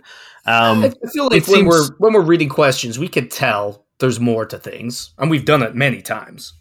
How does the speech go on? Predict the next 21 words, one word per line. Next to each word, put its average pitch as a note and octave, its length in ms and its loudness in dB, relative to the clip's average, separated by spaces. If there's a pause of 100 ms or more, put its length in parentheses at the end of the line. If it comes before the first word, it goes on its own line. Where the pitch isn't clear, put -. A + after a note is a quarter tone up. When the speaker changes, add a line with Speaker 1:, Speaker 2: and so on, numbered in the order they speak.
(140)
Speaker 1:
I C4 100 2
mean, B3 220 2
they're A#3 140 2
best A3+ 240 0
friends, D3 260 2
so D3+ 120 2
I D3 60 4
assume F#3 360 0
that C#3+ 160 2 (200)
she C#3+ 260 0
knows B2+ 560 0 (300)
that A#2+ 120 0
she's A#2+ 180 -4
not B2 160 0
getting A2 200 0
tested A2 360 -2
and, F2+ 320 -6
and G2+ 260 -8
isn't G2+ 280 -8
wearing F#2+ 180 -8
protection. - 460 -14